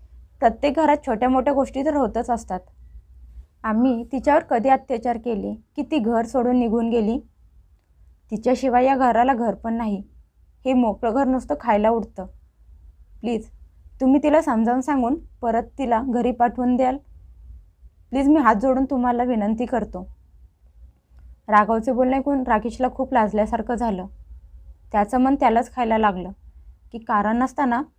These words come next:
त्याची बहीण तिचा हसता खेळता सोन्यासारखा संसार मोडायला निघाली आहे. राकेश भरल्या आवाजात म्हणाला, "राघव, मी तिला समजावून सांगण्याचा प्रयत्न करतो," असं म्हणत त्याने फोन कट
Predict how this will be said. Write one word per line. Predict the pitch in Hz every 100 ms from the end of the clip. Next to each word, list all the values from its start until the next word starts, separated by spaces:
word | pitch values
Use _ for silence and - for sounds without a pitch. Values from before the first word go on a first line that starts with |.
| _ -
त्याची | 208 214
बहीण | 240 262 233 - - - - - -
तिचा | 226
हसता | 277 214 220
खेळता | 240 277 247 247
सोन्यासारखा | 247 226 220 226 233 262
संसार | 262 220 226 262
मोडायला | 247 202 208 214
निघाली | 226 220 214
आहे. | 214 190 190 _ _ - - - - - - - - - _ - - - _ _ -
राकेश | 214 202 254 202 -
भरल्या | 240 262 285 294
आवाजात | 226 226 262
म्हणाला, | 269 226 202 185 - _ - - - - -
"राघव, | 220 202 202 226 220 _ _ - - -
मी | 240 269
तिला | 302 330
समजावून | 302 233 254
सांगण्याचा | 269 269 247 269
प्रयत्न | 285 240 208 233
करतो," | 233 233 226 190 196 - - - - - - -
असं | 208 208
म्हणत | 254 262 254
त्याने | 262 247 294
फोन | - 202 226
कट | 226